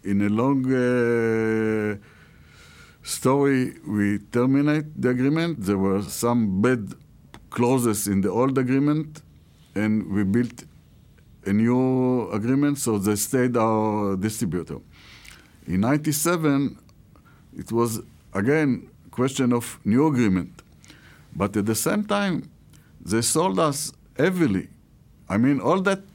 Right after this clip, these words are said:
period, they sold stuff of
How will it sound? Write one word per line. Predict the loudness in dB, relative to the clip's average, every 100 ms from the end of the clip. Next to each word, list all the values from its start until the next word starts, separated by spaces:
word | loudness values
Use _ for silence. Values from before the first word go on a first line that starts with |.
| 0
period, | 2 4 2 0 -6 -18 -20 -20 -16
they | -2 -2
sold | 2 4 4 2 -4 -12 -20 _ -20 -20 -20 -20 -20 -10
stuff | -6 -2 0 0 0
of | -2 -2 -6 -12